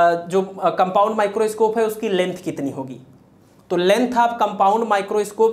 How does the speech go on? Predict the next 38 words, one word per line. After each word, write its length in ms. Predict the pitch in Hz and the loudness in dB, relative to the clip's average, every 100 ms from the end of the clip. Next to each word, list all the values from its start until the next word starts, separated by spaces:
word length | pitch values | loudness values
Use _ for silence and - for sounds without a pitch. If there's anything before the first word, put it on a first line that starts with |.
| 226 | 2
का 100 | 208 | 0
मतलब 320 | 196 196 226 | 0 -2 -6
कि 420 | 226 254 370 - - _ _ _ _ - | -4 -8 -8 -16 -20 _ _ _ _ 0
objective 600 | 185 156 190 196 262 262 | 0 2 -2 -2 -2 0
और 320 | 220 214 214 190 | 2 2 2 0
आई 140 | 190 208 - | 0 -4 -10
पीस 240 | 214 202 | -10 -10
के 120 | - | -8
बीच 320 | 196 180 180 - | -8 -6 -8 -4
का 140 | 208 | -4
distance। 680 | 156 139 - 127 117 - - _ _ _ _ _ _ _ _ _ _ _ _ _ | -4 -8 -10 -12 -12 -18 -20 _ _ _ _ _ _ _ _ _ _ _ _ _
तो 80 | 156 | -6
जब 180 | 180 180 | -4 0
final 340 | 185 185 220 | 0 0 0
image 360 | 214 220 214 170 | 0 -2 -2 -6
D 140 | 208 | -4
distance 440 | 196 196 202 208 202 | -4 -4 -4 -4 -2
पर 160 | 208 | -4
बन 140 | 185 202 | 0 -2
रहा 280 | 196 175 175 | 2 2 2
है, 180 | 196 | 0
तो 80 | 196 | 2
आप 160 | 185 185 | 0 0
यहाँ 180 | 180 190 | -2 -2
से 120 | 196 | -2
देखिए 300 | 190 196 208 | -4 -6 -8
कि 260 | 220 220 220 - - | -8 -10 -12 -20 -12
इस 160 | 214 196 | -8 -2
lens 320 | 208 208 208 | 0 0 -2
और 120 | 220 | -4
इस 140 | 208 208 | -4 -4
lens 260 | 196 202 | -4 -4
के 120 | - 208 | -6 -6
बीच 280 | 185 196 | -4 -4
का 100 | 220 | -4
separation 520 | 208 202 196 185 208 202 | -4 -4 -4 -4 -6 -8
कितना 280 | 208 190 | -8 -6
है। 220 | 139 123 | -6 -8